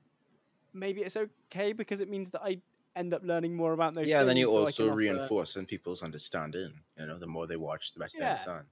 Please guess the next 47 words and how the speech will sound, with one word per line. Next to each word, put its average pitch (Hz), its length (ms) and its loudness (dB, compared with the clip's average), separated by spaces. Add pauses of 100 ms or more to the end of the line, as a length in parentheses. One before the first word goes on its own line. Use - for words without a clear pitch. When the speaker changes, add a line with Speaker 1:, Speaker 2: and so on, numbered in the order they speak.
Speaker 1:
So, 262 160 -4 (640)
<laughs> - 600 -16
but 208 120 2
it 196 100 0
is 208 140 4
a 196 60 4
thing 180 180 0
that 165 160 2
I 147 220 4
notice 139 420 0
in 117 100 -2
my, 120 180 0
uh, 139 160 -2
when 131 200 4
I, 120 120 2
when 120 140 -4
I'm 113 120 -2
like, 113 140 -4
"Oh 113 220 -4
no, 107 260 -8
I've 104 140 -12
done 104 140 -18
it 104 120 -18
again." 101 360 -16 (220)
Speaker 2:
<laughs> - 220 -12
Speaker 1:
But, 160 380 0
uh, 160 120 2 (420)
but, 165 160 2 (180)
but 165 140 4
there's 165 160 -2
a, 175 80 2 (160)
there's 165 180 0
a 170 60 0
comment 180 320 6
that 160 80 2
quite 147 160 2
often 151 260 -2
happens 113 400 -6
where 113 260 -2
I'll 143 120 -4
talk 165 280 0
about 147 160 -2
the 139 60 -12
French 123 240 -6
Revolution 113 540 -10
as 120 140 -10
a 110 200 -8